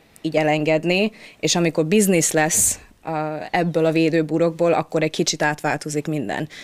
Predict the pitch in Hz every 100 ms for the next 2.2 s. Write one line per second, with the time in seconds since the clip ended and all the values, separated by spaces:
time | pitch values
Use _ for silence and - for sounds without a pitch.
0 | - - - - 165 175 175 170 160 165
1 | - 139 127 147 - 151 - 147 117 110
2 | 107